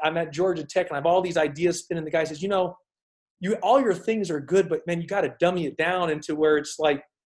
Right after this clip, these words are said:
reality. And you have so many different things. You need to get about three, maybe not even four, but just about three core values and just stick to that." And, and I never thought it like that.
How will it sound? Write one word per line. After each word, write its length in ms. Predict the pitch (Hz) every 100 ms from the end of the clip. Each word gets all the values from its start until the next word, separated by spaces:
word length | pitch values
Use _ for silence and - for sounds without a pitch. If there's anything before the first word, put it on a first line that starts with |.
| -
reality. 680 | 160 170 180 190 170 151
And 100 | 156
you 60 | 175
have 80 | 175
so 260 | - 214
many 200 | 220 214
different 340 | 185 190 180 151 -
things. 460 | 220 196 170 170 - _ _ _ _
You 100 | 170
need 100 | 220
to 80 | 233
get 140 | 196 196
about 220 | 175 156 -
three, 480 | 185 233 220 180 175
maybe 480 | 214 202 190 269 254
not 220 | 220 214
even 200 | 202 170
four, 680 | 147 - 202 214 180 143 143
but 140 | - 160
just 180 | 202 190
about 180 | 180 - -
three 220 | 190 233
core 360 | 233 - 202 170
values 460 | 180 185 180 156
and 140 | 147 147
just 180 | 147
stick 160 | - 175
to 100 | -
that." 200 | 143 139
And, 140 | 147 160
and 80 | 175
I 60 |
never 400 | 180 180 220 240
thought 320 | 196 - 190 220
it 80 |
like 180 | 208 214
that. 260 | 214 220 254